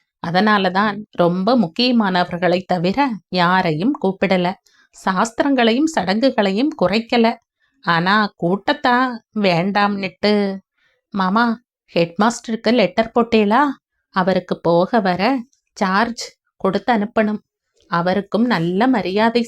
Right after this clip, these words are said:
செஞ்சு அனுப்பணும். ரொம்ப வயசா இருக்கும்,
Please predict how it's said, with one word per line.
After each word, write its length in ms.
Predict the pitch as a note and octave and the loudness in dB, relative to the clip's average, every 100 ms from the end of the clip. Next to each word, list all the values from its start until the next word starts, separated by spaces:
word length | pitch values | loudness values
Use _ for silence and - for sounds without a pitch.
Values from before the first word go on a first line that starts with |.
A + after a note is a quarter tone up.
| - | -2
செஞ்சு 280 | F#3 F3+ | -4 0
அனுப்பணும். 560 | B3+ G#3+ G#3+ A#3 A3+ A3+ - _ _ | 0 0 -2 0 0 -2 -8 _ _
ரொம்ப 500 | - F#3 F3 F3 F#3+ | -4 -2 -2 -4 -2
வயசா 560 | G#3+ F#3 F#3+ - G#3 G3+ | -2 -2 -6 -2 -2 0
இருக்கும், 600 | A3+ G#3+ G#3 - A3+ | 0 0 -2 -2 -2